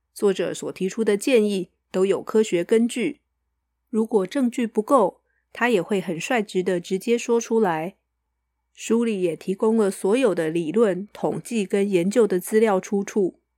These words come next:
Lubomirski 是哈佛大学心理系毕业，在 Stanford 拿到了社会心理学博士学位，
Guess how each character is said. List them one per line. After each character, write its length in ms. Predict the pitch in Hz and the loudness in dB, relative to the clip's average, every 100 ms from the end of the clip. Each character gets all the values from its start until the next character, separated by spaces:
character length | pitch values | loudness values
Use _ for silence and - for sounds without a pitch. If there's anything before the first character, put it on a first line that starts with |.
| _ _ _ | _ _ _
Lubomirski 1080 | 247 226 262 262 269 269 262 - 196 151 - _ | -8 -2 -2 -2 -2 -4 -6 -4 -4 -6 -10 _
是 240 | - 214 | -4 -2
哈 220 | 202 - | 0 -2
佛 220 | 247 202 190 | -2 -2 -2
大 180 | 220 | -4
学 240 | 208 185 170 | -4 -6 -6
心 240 | - 269 | -6 -6
理 140 | 254 147 | -4 -6
系 200 | - 202 | -6 -8
毕 300 | - 196 185 | -6 -8 -2
业， 300 | 180 160 - _ _ _ _ _ | -2 -4 -10 _ _ _ _ _
在 200 | - 202 | -4 -4
Stanford 600 | 190 - 226 254 262 220 | -4 -4 -4 -4 -4 -4
拿 160 | 185 180 | -2 -4
到 180 | 208 190 | -4 -2
了 160 | 180 | -4
社 180 | 185 214 | -4 -6
会 160 | 208 202 | -2 -2
心 240 | - 262 | -2 -6
理 160 | 262 170 | -4 -6
学 300 | - 170 170 | -6 -4 -4
博 220 | 180 170 | -4 -6
士 180 | - 202 | -6 -6
学 240 | - 170 | -4 -4
位， 380 | 180 190 - | -2 -4 -6